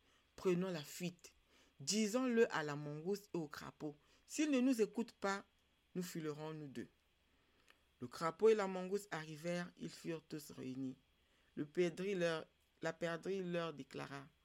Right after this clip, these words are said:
Vous les anciens, le nez de notre maître chien, nous l'avons chauffé,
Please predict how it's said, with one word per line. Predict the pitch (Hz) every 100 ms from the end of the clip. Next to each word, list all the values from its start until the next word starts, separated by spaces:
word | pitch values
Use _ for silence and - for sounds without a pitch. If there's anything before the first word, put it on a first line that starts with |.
| _ _ _ _ _
Vous | 156 151 180 277
les | 285 202 160
anciens, | 160 156 - 175 160 - _ _ _ _ -
le | 160 180
nez | 190 240
de | 202
notre | 180 190 185
maître | 175 170 -
chien, | 151 - - 170 175 _ _ _ _ _ -
nous | 160 180
l'avons | 160 139 131 151 165 _
chauffé, | - - 180 175 151